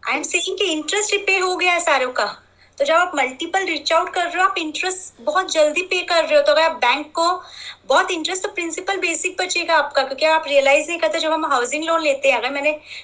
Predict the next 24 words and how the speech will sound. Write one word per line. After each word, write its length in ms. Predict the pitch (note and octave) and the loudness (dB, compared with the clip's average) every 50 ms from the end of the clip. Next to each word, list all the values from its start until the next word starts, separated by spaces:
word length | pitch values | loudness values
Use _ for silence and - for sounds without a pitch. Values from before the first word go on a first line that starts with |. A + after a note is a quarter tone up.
| - _ | -4 _
फिफ्टीन 300 | D#4 D4 D4 - F4+ F#4+ | -2 -2 0 -2 -2 0
लैक्स 260 | F#4+ F4+ E4 - - | 0 0 -2 -2 -4
का 120 | - - F4 | -2 0 2
हाउसिंग 360 | E4 C4+ A#3+ B3 B3+ D4+ D#4 | 2 2 2 0 -2 -4 -2
लोन 160 | D#4+ D#4+ D#4+ | -2 -2 -2
लिया 320 | D#4 C#4 A#3+ B3 C4 C4+ D4 | -2 -4 0 2 2 4 4
है, 140 | D4 C#4 | 2 2
तो 120 | C4+ C4 C#4+ | 0 -2 -4
मैं 140 | D4 D4+ C#4 | -4 -4 -2
बैंक 340 | - A3+ A3 A#3+ C4+ C4 | 0 0 0 0 -2 -4
को 100 | - E4 | -2 0
actually 360 | D#4+ C#4+ C#4 - - - D4+ F#4 | 2 2 2 -2 -6 -6 -4 -4
उस 160 | F#4 - - | -4 -4 -4
पे 100 | - F#4 | -6 -6
डबल 380 | C#4+ B3 B3+ B3 - C#4+ D#4+ - - - | -2 -2 -2 2 2 2 2 2 0 -2
से 180 | F#4+ G4 G#4 G4+ - - - - - - _ | -2 -2 -2 -4 -6 -12 -16 -16 -16 -2 _
टेन 200 | - D4+ D#4+ E4+ | 2 2 2 2
परसेंट 320 | E4 F4+ E4+ E4+ F4 F4+ E4+ | 0 0 0 0 -2 0 2
ज्यादा 240 | D#4+ C#4 C4 C4+ C#4+ | 2 2 4 2 2
पे 200 | C#4+ D4 C4 B3+ | 2 2 2 4
करती 360 | - G#3 G3 G3 - G3+ F#3 | 2 0 0 0 -6 -10 -12
हूँ, 120 | F3 - - _ _ - | -12 -12 -18 _ _ 0
राइट 280 | A#3+ C4+ E4+ - - | 2 2 2 0 -4
बीना? 400 | D#4+ F4+ F4 F4+ G4 A#4+ - - | -6 -2 0 0 0 0 -2 -6